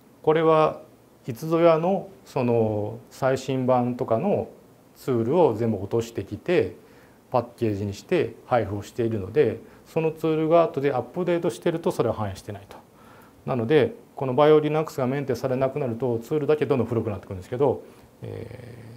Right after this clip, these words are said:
ー、まあ、自分でさっきみたいにホームブリューとかでMacにインストールすれば、あの、アップグレードってやれば上がるわけですけど、これだともうスナップショットなので、えー、まあ、自分で上げられるんですけどね、その、 <clears throat>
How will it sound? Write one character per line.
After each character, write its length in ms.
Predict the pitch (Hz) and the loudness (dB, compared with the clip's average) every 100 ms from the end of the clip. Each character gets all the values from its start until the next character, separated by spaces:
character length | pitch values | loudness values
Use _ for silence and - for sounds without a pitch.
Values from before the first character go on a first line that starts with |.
| 117 - 135 | -20 -16 -6
ー、 40 | |
ま 60 | 135 | -4
あ、 20 | |
自 140 | 123 | -2
分 200 | 160 180 | 0 2
で 300 | 170 165 151 - - _ _ | 4 4 2 -4 -20 _ _
さ 180 | - 160 | -2 -2
っ 60 | |
き 100 | - | 0
み 140 | 123 113 | 0 2
た 160 | 117 | 0
い 40 | 107 | 0
に 120 | 107 | -4
ホ 140 | 107 | -2
ー 20 | 131 | -2
ム 120 | 127 | -2
ブ 120 | 127 | -2
リ 80 | 131 | 0
ュ 60 | 117 | -2
ー 20 | |
と 100 | 110 | -2
か 120 | 113 | 0
で 260 | 123 104 - - - | 2 0 -2 -14 -4
Mac 300 | 120 120 113 | -4 -2 -2
に 180 | 120 117 | 0 0
イ 20 | |
ン 80 | 117 | -2
ス 100 | - | -2
ト 120 | 135 | -2
ー 20 | |
ル 60 | 117 | -2
す 120 | - | 0
れ 100 | 147 | 4
ば、 260 | 147 107 - - - - | 4 2 -2 -20 -20 -12
あ 120 | 107 | -10
の、 260 | 95 95 95 120 - | -10 -12 -14 -18 -14
ア 60 | 120 | -12
ッ 20 | |
プ 140 | 117 110 | -8 -4
グ 80 | 117 | -2
レ 100 | 110 | -2
ー 60 | |
ド 80 | 98 | -4
っ 20 | |
て 140 | - 135 | -8 -6
や 60 | |
れ 60 | 139 | -4
ば 140 | 110 | -6
上 40 | 104 | -6
が 80 | 104 | -6
る 80 | |
わ 60 | 101 | -8
け 100 | - | -10
で 80 | 90 | -16
す 80 | - | -10
け 100 | 120 | -4
ど、 240 | 127 113 - - - | -4 -4 -12 -20 -10
こ 120 | - 143 | -2 2
れ 80 | |
だ 80 | 151 | 2
と 80 | 131 | 2
も 120 | 104 | -4
う 20 | |
ス 120 | 95 120 | -4 -4
ナ 120 | 113 | -4
ッ 40 | |
プ 120 | 113 | -4
シ 80 | - | -6
ョ 60 | 117 | -6
ッ 20 | |
ト 100 | - | -6
な 100 | 98 | -10
の 120 | 98 104 | -6 0
で、 240 | 139 - - - _ _ - | 0 0 -6 -20 _ _ -14
え 180 | 101 95 | -14 -6
ー、 40 | 147 | -2
ま 80 | |
あ、 100 | 110 - | -2 -2
自 120 | 139 | -4
分 100 | 165 | 0
で 60 | 147 | 0
上 100 | 131 | 4
げ 100 | 156 | 4
ら 100 | 151 | 4
れ 100 | 160 | 2
る 80 | |
ん 60 | 110 | -2
で 80 | 87 | -6
す 60 | |
け 80 | - | -12
ど 100 | 101 | -8
ね、 100 | 151 - - - - | -8 -10 -20 -20 -12
そ 100 | 104 | -8
の、 300 | 95 92 92 - - - _ _ _ _ - _ _ _ _ _ | -8 -10 -12 -18 -20 -20 _ _ _ _ -20 _ _ _ _ _
<clears throat> 80 | - | -4